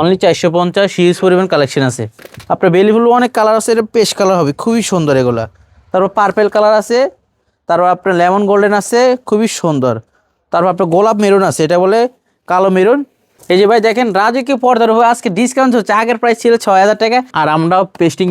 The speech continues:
ইউজ করি, ছয় ইঞ্চি পেস্টিং, ওয়াটারপ্রুফ পেস্টিং ইউজ করি, অনেক ভারী হবে। এগুলো প্রায় আপনার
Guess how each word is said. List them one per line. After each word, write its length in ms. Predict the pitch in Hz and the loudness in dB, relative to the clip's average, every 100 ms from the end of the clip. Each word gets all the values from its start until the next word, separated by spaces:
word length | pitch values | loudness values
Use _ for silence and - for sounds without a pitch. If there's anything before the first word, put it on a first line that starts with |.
| 180 | 0
ইউজ 140 | 185 202 | 0 0
করি, 180 | 208 294 262 - _ - | 2 0 -2 -14 _ -10
ছয় 180 | - 165 | -2 0
ইঞ্চি 160 | 180 185 180 | 0 0 0
পেস্টিং, 320 | 139 - 120 113 | -2 0 -4 0
ওয়াটারপ্রুফ 460 | 147 180 190 190 208 175 | 0 0 0 -2 -2 -2
পেস্টিং 260 | 151 170 156 | -2 -2 -2
ইউজ 120 | 135 - | -2 -2
করি, 140 | 123 113 _ _ - | -4 -4 _ _ -4
অনেক 140 | 220 262 214 | 0 0 0
ভারী 160 | 214 220 | 0 2
হবে। 120 | 208 190 | 2 2
এগুলো 180 | 196 220 208 | 2 0 0
প্রায় 140 | 226 | 0
আপনার 160 | 220 | 0